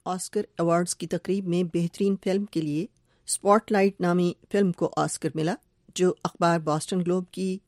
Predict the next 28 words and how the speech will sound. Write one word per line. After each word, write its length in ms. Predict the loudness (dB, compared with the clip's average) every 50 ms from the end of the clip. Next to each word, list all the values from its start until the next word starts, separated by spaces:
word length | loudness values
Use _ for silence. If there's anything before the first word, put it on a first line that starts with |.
| _ _ _ _ _ _ _ _ _ 2
اس 260 | 2 2 2 2 -6 -6
تحقیق 480 | -2 -2 -2 0 0 -2 -6 -6 -4 -4
پر 100 | -4 -2
مبنی 380 | -2 -2 0 2 2 2 4
ہے 100 | 2 0
جسے 300 | 0 -2 -2 0 0 -2
پولیٹزر 460 | 0 0 0 0 0 0 0 -2 -4 -4 -2
انعام 280 | -2 0 0 0 0 -2
دیا 180 | -4 -6 -6 -8 -8
گیا 100 | -10 -12 -14 _ _ _ _ _ _ -2
اور 80 | -2 0
جو 140 | 2 0 0
کیتھولک 460 | 2 0 -2 0 0 -2 -2 -2 _
چرچ 320 | -2 0 0 0 0 0 0
میں 100 | 0 0
بچوں 320 | 0 -2 -4 -4 -6 -4
کے 100 | -4 -4
ساتھ 280 | -4 -4 -4 -4 -4 -4
زیادتی 400 | -4 -4 -4 -6 -6 -8 -10 -8
کے 120 | -6 -6
بارے 220 | -4 -4 -4 -4 -4
میں 120 | -6 -8 -10 _ _ _ _ _ _ _ -8
چھان 260 | -2 0 0 2 0 0
بین 200 | -2 -2 -4 -4
پر 160 | -4 -4 -4
مشتمل 420 | -4 -4 -4 -6 -6 -6 -6 -6 -8 -12
ہے۔ 40 | -16 -20 _ _ _ _ _ _ 4
فلم 240 | 6 6 6 4